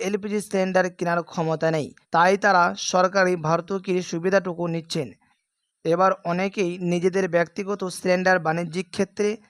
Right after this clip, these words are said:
কাজে লাগানোর জন্য বিক্রি করে দিচ্ছেন। সেক্ষেত্রে মৃত ব্যক্তির নামে বছর পর বছর এলপিজি গ্যাস বুকিং করে বাণিজ্যিক ক্ষেত্রে চালানো হচ্ছে।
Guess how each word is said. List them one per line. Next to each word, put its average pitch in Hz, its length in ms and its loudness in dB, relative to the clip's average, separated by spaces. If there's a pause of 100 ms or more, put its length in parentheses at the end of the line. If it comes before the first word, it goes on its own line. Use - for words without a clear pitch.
(180)
কাজে 175 240 4
লাগানোর 202 400 4
জন্য 190 200 0 (120)
বিক্রি 170 340 -6
করে 160 220 2
দিচ্ছেন। 151 360 -4 (360)
সেক্ষেত্রে 196 580 0 (280)
মৃত 180 260 0
ব্যক্তির 196 400 -2
নামে 190 300 0 (360)
বছর 175 440 0
পর 196 240 2
বছর 160 420 -4
এলপিজি 175 420 -4
গ্যাস 170 300 2
বুকিং 156 380 -6
করে 196 260 2 (400)
বাণিজ্যিক 185 500 -2
ক্ষেত্রে 185 400 -2
চালানো 160 320 2
হচ্ছে। 160 320 -4